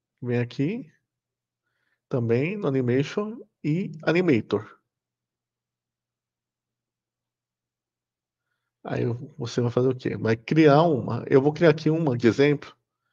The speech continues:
que é o padrão. Então vamos colocar o nome de, vai, zero, só pra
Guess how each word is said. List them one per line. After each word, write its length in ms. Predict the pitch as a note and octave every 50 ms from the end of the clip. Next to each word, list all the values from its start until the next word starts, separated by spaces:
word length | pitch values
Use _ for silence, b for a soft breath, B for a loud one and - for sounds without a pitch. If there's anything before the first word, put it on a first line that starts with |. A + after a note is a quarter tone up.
| _ _ _ _ _ _ _
que 100 | - -
é 80 | B2+ B2
o 600 | A#2+ B2 B2+ B2+ B2 B2 B2 A#2+ A#2+ A#2+ A#2+ A#2+ - _ _ _ _ _ _ _ _ _ _ _ _ _ _
padrão. 600 | - D#3 E3 D#3+ D3+ A#2+ F#2+ F#2 G2 - - - _ _ _ _ _ _ _ _ _ _ _ _ _ _ _ _ _
Então 140 | - A#2+ A#2
vamos 180 | A#2+ B2 A#2
colocar 240 | A#2+ A#2+ A#2 - C3+
o 100 | C3+ C3+
nome 220 | C3 C3 C#3 C#3
de, 380 | C3 A#2 C#3 B2+ B2 A#2+ A#2 A2+
vai, 400 | A2+ A2 A2+ A#2 G#2+ G#2 G2+ G#2+ G#2 - _ _ _ _ _ _ _ _ _ _ _ _ _ B2+
zero, 380 | B2+ A2+ B2+ A#2+ G#2+ G2+ G#2
só 140 | G2+ - C3
pra 460 | - - F3+ F#3 F3+ D#3 C#3 C3 -